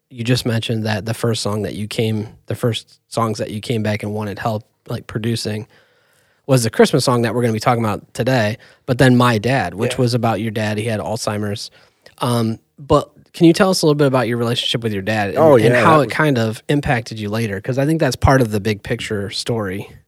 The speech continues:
Speaker 2: Oh, yeah. My dad, um, you know, he was a hard man. He worked hard all of his life. He was very dedicated to his work. And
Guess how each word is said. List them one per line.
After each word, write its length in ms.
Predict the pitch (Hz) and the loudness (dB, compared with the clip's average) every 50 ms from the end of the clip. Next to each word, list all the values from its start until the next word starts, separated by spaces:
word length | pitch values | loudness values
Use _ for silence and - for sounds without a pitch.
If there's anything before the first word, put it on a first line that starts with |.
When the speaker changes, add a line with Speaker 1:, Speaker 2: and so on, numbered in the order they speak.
| - | -6
Speaker 2:
Oh, 120 | 131 147 143 | -2 2 4
yeah. 200 | 135 143 139 131 | 6 6 6 6
My 220 | 120 127 139 131 | 4 4 4 4
dad, 580 | 117 98 120 127 139 147 143 139 143 135 123 - _ _ _ _ _ _ _ _ _ _ - | 4 2 4 6 6 8 8 8 6 4 2 -8 _ _ _ _ _ _ _ _ _ _ -8
um, 460 | - 107 110 110 104 104 101 98 101 - _ _ _ _ _ _ - | -2 0 2 4 4 4 2 0 -2 -8 _ _ _ _ _ _ -4
you 80 | 139 131 | -2 0
know, 140 | 127 120 120 | 2 4 2
he 100 | 127 127 | 2 2
was 180 | 120 117 104 | 0 0 0
a 60 | 110 | 0
hard 340 | 92 113 120 127 131 127 101 | 2 4 4 6 6 4 4
man. 340 | 110 117 131 151 151 139 120 | 2 0 2 4 4 4 4
He 80 | 110 101 | 2 0
worked 300 | 95 113 127 123 - - | 0 0 0 0 -2 -2
hard 240 | 127 123 127 123 | 0 0 2 0
all 240 | 110 113 120 113 113 | 0 0 0 0 0
of 60 | 104 | -2
his 200 | 101 101 90 - | -2 -4 -6 -6
life. 420 | 101 98 110 120 123 120 110 - - | -4 0 2 2 4 4 2 0 -2
He 80 | 110 | -6
was 180 | 104 104 95 90 | -6 -6 -6 -8
very 400 | 87 92 110 123 127 131 131 117 | -4 0 2 4 4 4 4 2
dedicated 800 | 95 87 110 113 120 127 123 - - 127 120 117 117 107 101 - _ _ _ _ _ _ _ _ _ _ _ _ _ _ _ - | 0 0 2 2 2 2 0 0 2 2 2 2 2 -2 -4 -8 _ _ _ _ _ _ _ _ _ _ _ _ _ _ _ -8
to 160 | - 127 127 | -4 -2 0
his 340 | 110 113 113 95 87 90 95 | 2 2 0 0 -2 -8 -8
work. 520 | 98 110 127 127 123 110 - - - - _ _ _ _ _ _ _ _ _ _ | -2 2 2 4 4 2 0 -4 -14 -20 _ _ _ _ _ _ _ _ _ _
And 420 | - 135 123 123 120 120 117 117 | 0 2 4 4 6 4 4 2